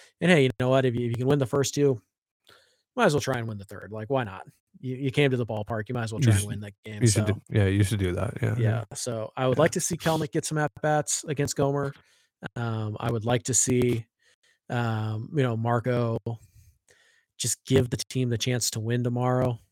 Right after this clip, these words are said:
Speaker 1: Like, that's all I ever hope for Marco. And then I'd like to see Kirby and Castillo, you know, six, seven innings, one or two runs, something like that, and, and just have a good time against this lineup. But the Rockies can hit a little bit, so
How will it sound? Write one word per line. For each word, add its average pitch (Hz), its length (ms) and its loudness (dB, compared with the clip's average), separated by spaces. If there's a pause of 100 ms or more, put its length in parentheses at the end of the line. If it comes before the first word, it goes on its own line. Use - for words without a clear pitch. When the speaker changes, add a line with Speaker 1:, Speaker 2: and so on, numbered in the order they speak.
Speaker 1:
Like, 110 220 -6
that's - 260 -6
all 120 140 2
I 120 120 2
ever 117 220 0
hope 127 200 2
for 123 120 -2
Marco. 127 480 -2 (200)
And - 280 -12
then 143 140 4
I'd 131 120 2
like 131 140 2
to 120 80 -6
see 127 120 0
Kirby 113 340 -4
and 107 140 -8
Castillo, 110 540 -4 (1080)
you 190 120 0
know, 104 260 -6 (320)
six, - 320 0
seven 117 260 0
innings, 110 380 -6
one 120 160 -6
or 107 80 -4
two 113 160 -8
runs, 107 320 -4
something 107 260 -4
like 101 160 -8 (100)
that, 101 260 -6
and, 101 160 -10
and 110 180 -6
just 110 160 -4
have 123 140 -2
a 110 40 -4
good 110 160 -4
time 113 240 -6
against 110 220 -6 (100)
this - 120 -8
lineup. 120 220 -4
But 120 140 -6 (260)
the 135 80 2
Rockies 170 280 4
can 190 140 0
hit 208 120 6
a 185 40 4
little 113 300 0
bit, 95 180 -10 (120)
so 110 520 -4